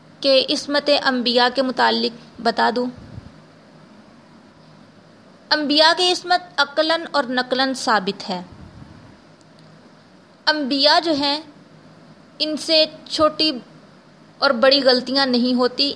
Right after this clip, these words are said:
یہ گناہ نہیں کرتے، جان بوجھ کر یہ گناہ نہیں کرتے۔ اور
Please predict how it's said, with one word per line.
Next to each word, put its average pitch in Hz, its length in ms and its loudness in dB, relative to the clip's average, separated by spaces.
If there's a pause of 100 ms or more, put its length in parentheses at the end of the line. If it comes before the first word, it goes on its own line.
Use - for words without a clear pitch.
یہ 262 160 0
گناہ 262 360 0
نہیں 220 320 0
کرتے، - 300 -10 (1400)
جان 370 440 4
بوجھ 381 320 2
کر 370 120 0
یہ 311 160 2
گناہ 254 320 0
نہیں 233 280 0
کرتے۔ 202 280 -6 (4000)
اور 285 340 4